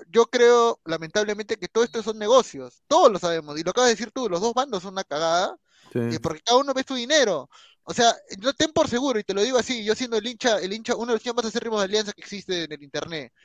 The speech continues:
Speaker 1: que si a Alianza hoy le dan, si a Alianza hoy le dan la autorización para jugar y le dicen que Gol Perú va a transmitir sus partidos, los huevones juegan mañana. O sea, así le digan solamente a Alianza, "Alianza, tú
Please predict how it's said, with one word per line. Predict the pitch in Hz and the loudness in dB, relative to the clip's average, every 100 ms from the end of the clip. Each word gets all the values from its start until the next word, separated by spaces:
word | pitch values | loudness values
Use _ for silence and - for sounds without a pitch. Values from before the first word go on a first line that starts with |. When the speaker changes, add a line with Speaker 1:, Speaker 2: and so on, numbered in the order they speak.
| _ _ _ - | _ _ _ 0
Speaker 1:
que | 220 | 2
si | 208 220 | 4 4
a | 202 | 4
Alianza | 208 254 254 220 208 | 6 4 4 4 4
hoy | 226 254 240 | 10 10 10
le | 208 | 6
dan, | 208 233 220 - _ - | 8 8 6 0 _ -20
si | - 233 | 2 6
a | |
Alianza | 226 247 269 240 240 | 6 6 4 4 4
hoy | 233 269 | 6 4
le | 226 | 4
dan | 220 233 226 | 6 6 4
la | 214 | 2
autorización | 185 180 180 233 | 2 -2 -2 -2
para | 220 208 | 2 2
jugar | 185 208 233 | 4 8 8
y | 214 | 6
le | 190 | -2
dicen | 233 220 | -4 -6
que | 202 | -2
Gol | 196 214 | -2 0
Perú | 220 233 | 0 0
va | |
a | |
transmitir | 220 202 226 | -2 -6 -10
sus | 220 | -8
partidos, | - 185 - 247 - | -4 -4 -2 -4 -2
los | 202 | -2
huevones | 190 247 254 | 2 2 2
juegan | 262 240 | 0 -2
mañana. | 202 240 190 127 - _ _ _ _ _ _ _ - | -2 -4 -4 -8 -20 _ _ _ _ _ _ _ -8
O | |
sea, | 190 - | -4 0
así | 214 311 | 0 2
le | 320 302 | 2 2
digan | 302 | 2
solamente | 226 269 269 277 | 2 2 0 0
a | 247 | 0
Alianza, | 262 233 202 | 2 0 0
"Alianza, | 208 247 208 202 | 2 2 0 -2
tú | 311 | -2